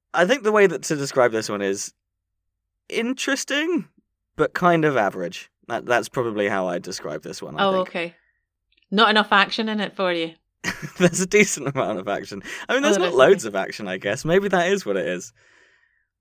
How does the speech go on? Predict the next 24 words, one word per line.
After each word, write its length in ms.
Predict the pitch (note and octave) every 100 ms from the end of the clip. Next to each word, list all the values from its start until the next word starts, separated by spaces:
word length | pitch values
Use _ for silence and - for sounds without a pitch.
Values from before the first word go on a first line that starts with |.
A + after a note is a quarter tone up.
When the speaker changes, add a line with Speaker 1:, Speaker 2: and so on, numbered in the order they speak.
| _ C#3+
Speaker 1:
I 100 | D#3
just, 220 | F3 -
I 140 | D3
know 160 | E3 F3+
for 140 | F3+ E3+
a 40 |
fact 220 | C#3 G#2+
that 80 | G2+
I've 120 | G#2+
only 180 | G#2+ G#2
seen 180 | G2+ F2+
this 160 | F#2
one 140 | F2+ E2+
once. 340 | B1 - - _ _ _ -
So 160 | -
Speaker 2:
Oh, 180 | F#3 F3
okay. 280 | E3+ F3 D3
So 160 | D3+ G3
Speaker 1:
we'll 80 | G#3+
Speaker 2:
it, 40 |
Speaker 1:
see 100 | C3+
how 140 | A#2 G2+
it 100 | -
goes. 340 | D#2 -